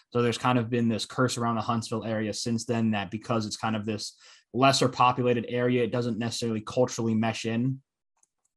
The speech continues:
with the other parts of the state. Uh, that those candidates from there have issues, uh, reaching out to the broader and wider base,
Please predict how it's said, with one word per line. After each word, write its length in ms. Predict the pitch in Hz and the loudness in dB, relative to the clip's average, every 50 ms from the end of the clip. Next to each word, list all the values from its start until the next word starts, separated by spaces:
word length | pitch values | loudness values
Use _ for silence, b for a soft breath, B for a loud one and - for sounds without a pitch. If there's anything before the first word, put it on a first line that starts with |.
| _ _ - - - | _ _ -20 -6 0
with 280 | 120 123 120 120 - - _ - | 4 4 4 4 2 -10 _ -2
the 300 | 139 131 120 117 117 117 - | 2 4 4 4 4 2 2
other 220 | 117 120 123 120 | 2 2 2 2
parts 320 | 120 - 127 120 117 - | 2 4 2 2 2 2
of 80 | 120 113 | -2 -4
the 60 | 110 | -4
state. 440 | - - - 113 113 131 135 131 - B B B B B B B B B B - | -4 -2 0 2 2 2 2 0 -4 B B B B B B B B B B 6
Uh, 260 | 127 123 123 123 123 | 8 10 10 10 10
that 400 | 123 123 127 123 123 123 - 101 | 8 8 8 8 8 8 6 2
those 180 | 120 123 131 131 | 2 2 2 2
candidates 360 | 131 - 139 131 131 127 - | 2 4 4 6 6 4 4
from 100 | - 131 | 2 2
there 160 | 127 127 123 | 2 2 2
have 240 | 113 - 120 113 110 - | 0 0 -2 -4 -4 -4
issues, 520 | 127 131 - 175 175 156 143 123 117 - | -2 -2 0 2 2 2 2 2 0 -2
uh, 220 | 117 120 120 113 107 - _ | -2 -2 0 -2 -2 -6 _
reaching 360 | - 127 127 127 131 127 120 | 0 2 2 2 2 0 -2
out 160 | 123 123 113 - | -2 -2 -2 -2
to 100 | - 120 | -4 -2
the 140 | 113 113 | -2 -2
broader 560 | 104 95 107 110 110 113 113 117 117 113 113 110 | -2 -4 -6 -4 0 2 2 2 2 2 0 -2
and 180 | 107 113 110 | -2 -2 -2
wider 340 | 107 104 110 113 117 113 107 | 0 2 2 2 2 0 -2
base, 480 | 101 - 117 113 113 110 - - - | -2 0 0 0 0 0 -2 -6 -8